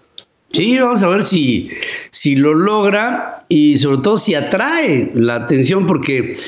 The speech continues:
bueno, decía su vocero que esto iba a cambiar las reglas del juego de la comunicación. <laughs> No creo que sea tan pretencioso. Bueno, incluso hablaban de que tendría una cadena de televisión, ¿no? Este, eh, pues mira, todo puede ser pretendido y sobre todo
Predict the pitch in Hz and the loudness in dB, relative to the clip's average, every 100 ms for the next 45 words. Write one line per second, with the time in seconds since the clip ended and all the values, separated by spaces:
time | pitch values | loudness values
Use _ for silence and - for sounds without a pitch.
0 | - - - 202 185 170 170 220 240 185 | -14 -10 -2 2 2 2 0 0 2 2
1 | 156 196 208 175 190 208 196 170 170 190 | 2 2 2 0 -2 0 0 0 0 0
2 | 180 170 190 165 151 165 190 185 151 127 | 0 0 2 2 2 2 2 2 2 0
3 | 151 156 165 196 294 302 254 - - - | 2 2 2 0 2 2 0 -6 -10 -8
4 | - - - - - 208 - 254 196 - | -8 -8 -6 -4 -4 -4 -2 -4 -4 -2
5 | 185 - 147 143 - 135 131 151 151 165 | -2 -2 -4 -2 -2 -4 -4 -4 -2 -2
6 | 165 208 214 233 240 247 - - 220 262 | 0 0 2 2 0 -2 -8 -4 0 2
7 | 208 160 233 233 208 233 240 185 160 170 | 0 0 2 2 2 0 0 0 0 0
8 | 180 233 220 180 170 208 214 170 165 151 | 2 2 0 -2 0 2 2 2 0 2
9 | 151 151 254 311 269 311 285 - 135 - | 2 2 2 4 2 0 -2 -2 -2 -2
10 | 151 143 131 117 - - - - - - | 0 0 0 -2 -4 -12 -18 -20 -20 -20
11 | _ 196 139 127 - - - _ _ - | _ 0 0 0 -2 -8 -20 _ _ -2
12 | 170 196 170 123 165 160 139 160 147 156 | 0 2 0 0 0 0 0 0 0 -2
13 | 160 151 156 165 165 151 160 165 165 226 | -2 0 0 0 0 0 0 0 0 0
14 | 302 180 - | 2 0 -2